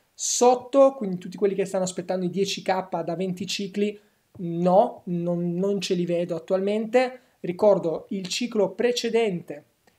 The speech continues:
che ha avuto un massimo a sessanta, settantotto, settanta K più o meno e un minimo a diciotto, quindici, diciotto K,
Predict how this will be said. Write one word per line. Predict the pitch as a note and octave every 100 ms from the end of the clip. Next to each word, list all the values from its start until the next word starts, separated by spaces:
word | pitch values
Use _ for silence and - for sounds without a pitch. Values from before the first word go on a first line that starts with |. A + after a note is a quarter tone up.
| _
che | - F#3+
ha |
avuto | G3 A3 G3+ F#3 E3+ -
un | G3+ G3
massimo | G#3+ C4 F#3+ - F3+ E3 D3+ - _
a | - G#3 E3 -
sessanta, | - F3 - G3+ G#3+ G#3+ G#3 G#3+ G#3 G#3 G#3 G#3 G3+ G3+
settantotto, | F#3 F#3+ G3 F#3 G3+ G3+ G3+
settanta | F#3 F#3 F#3+ F#3+ F3+
K | F3+ F#3+ G#3 A3 G#3+
più | F#3+ F3+
o |
meno | F3 F3+ G3 A#3+ A#3+ -
e | G#3
un | G3+ G3+
minimo | A3 B3+ G#3+ F3+ E3 D#3 - -
a | F#3+ F#3
diciotto, | D#3+ F3+ F3+ - - G#3 G3+ F3
quindici, | F3 A3 F#3 -
diciotto | E3+ E3+ E3+ -
K, | E3+ D#3